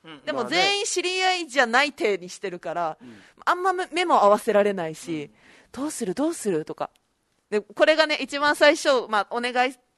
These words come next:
Speaker 2: 頼まれて、「こんなのやりたいから人を集めたりとか、振り付けとか一緒に考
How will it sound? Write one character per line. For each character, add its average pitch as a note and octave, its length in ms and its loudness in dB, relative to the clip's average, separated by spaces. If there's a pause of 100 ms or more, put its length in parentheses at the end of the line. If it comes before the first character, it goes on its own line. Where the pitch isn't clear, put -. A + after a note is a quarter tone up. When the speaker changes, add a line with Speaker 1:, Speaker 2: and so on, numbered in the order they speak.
(120)
Speaker 2:
頼 C#4+ 200 -2
ま D#4+ 140 2
れ G3+ 100 -2
て、 E3+ 200 -6
「こ G3 120 -8
ん G3 40 -12
な G3 100 -6
の F#3+ 80 -8
や F3 100 -4
り F3+ 100 -10
た F#3 140 -4
い F3+ 80 -6
か F3 120 -6
ら E3 100 -4
人 - 260 -12
を E3+ 120 -4
集 - 120 -20
め F3 120 -12
た F3 140 -8
り E3 100 -12
と D#3 120 -14
か、 F3 220 -2
振 G3 140 -8
り F3+ 80 -8
付 - 200 -12
け E3 40 -6
と F#3 100 -12
か D#3+ 140 -6
一 E3 100 -8
緒 F#3+ 100 -12
に F3 120 -14
考 F#3+ 140 -6